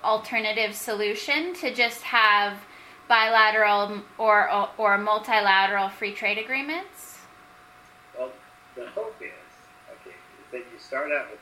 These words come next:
Speaker 2: bilateral, and then you have, you have kind of a standard bilateral free trade, uh, template, and you do that with several countries, and then you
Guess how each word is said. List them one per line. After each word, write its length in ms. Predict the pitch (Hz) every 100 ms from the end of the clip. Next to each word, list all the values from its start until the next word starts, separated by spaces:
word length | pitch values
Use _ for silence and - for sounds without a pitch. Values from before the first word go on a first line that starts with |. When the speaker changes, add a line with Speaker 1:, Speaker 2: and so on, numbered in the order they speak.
| -
Speaker 2:
bilateral, 680 | 110 104 107 107 - - - - - - - - - - - - - -
and 80 | - -
then 360 | 139 151 135 120 - -
you 80 | -
have, 240 | 135 - - - -
you 140 | - 127
have 100 | - -
kind 160 | 123
of 60 | 117
a 100 | 104
standard 640 | - - 123 127 127 104 98 - - - -
bilateral 560 | - - 113 113 117 107 104 -
free 120 | - -
trade, 300 | 110 104 101 - - - - - - - - - -
uh, 280 | - - -
template, 420 | 269 - - - - - - - - - - - - - -
and 80 | 120
you 320 | 117 - 139
do 40 |
that 240 | 131 120 -
with 100 | -
several 300 | 127 113 104 -
countries, 340 | 151 - 107 -
and 80 | 120
then 20 |
you 20 | 123